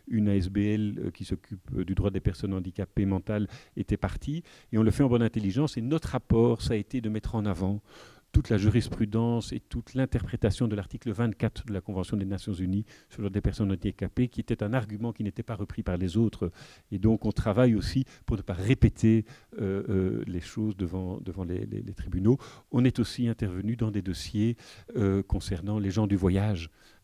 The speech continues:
euh, euh, dans des procédures, euh, urgentes, euh, qui ont été initiées par le Centre européen, euh, euh, sur, euh, le droit des Roms, avec une action, euh, judiciaire qui était de grande ampleur et qui a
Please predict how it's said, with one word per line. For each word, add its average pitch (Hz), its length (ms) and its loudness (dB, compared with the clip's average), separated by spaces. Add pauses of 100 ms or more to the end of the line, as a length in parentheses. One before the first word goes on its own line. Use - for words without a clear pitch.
(140)
euh, 87 340 -2
euh, 92 120 -4
dans 95 160 -4
des 90 80 -8
procédures, 104 760 0
euh, 95 300 -4
urgentes, 104 840 0
euh, 95 140 0
qui - 200 -8
ont 95 60 4
été 98 360 0 (100)
initiées 98 480 -2
par - 240 -6
le 92 300 0
Centre - 420 -4
européen, 95 500 -2 (400)
euh, 90 380 -4
euh, 98 600 -4
sur, - 600 -10
euh, 95 100 0
le 95 120 -2
droit 92 220 0
des 95 100 -2
Roms, 104 340 0 (280)
avec 92 240 -6
une 98 100 0
action, 101 760 -2
euh, 101 480 0
judiciaire 101 840 -2
qui 101 220 -10
était 98 180 -8
de 92 100 -8
grande 101 440 2
ampleur 104 580 -2
et 92 60 -12
qui - 200 -18
a 87 60 -10